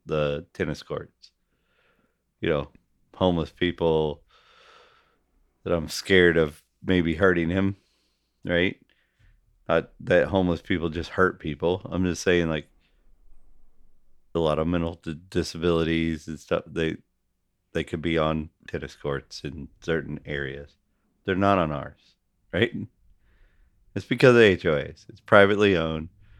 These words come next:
We're not gonna allow that to happen. I can feel comfortable with my kid going to the tennis court without me, at least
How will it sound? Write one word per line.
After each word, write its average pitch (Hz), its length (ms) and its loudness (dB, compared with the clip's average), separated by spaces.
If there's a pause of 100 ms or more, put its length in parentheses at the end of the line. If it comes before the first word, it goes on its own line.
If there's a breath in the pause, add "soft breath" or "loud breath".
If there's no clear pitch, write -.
(440)
We're 87 100 -4
not 85 180 2
gonna 92 160 2
allow 85 220 4
that 82 120 2
to 78 100 -2
happen. 73 500 -6 (460)
I 87 120 0
can 85 460 -2 (760)
feel 95 340 0
comfortable 85 560 -4
with 85 100 -6
my 82 140 -4
kid 78 400 -6 (720 soft breath)
going 98 240 2
to 98 100 0
the 87 120 -6
tennis 85 280 -4
court 82 340 -2
without 76 380 -6
me, 69 160 -20 (920)
at 104 100 2
least 101 320 2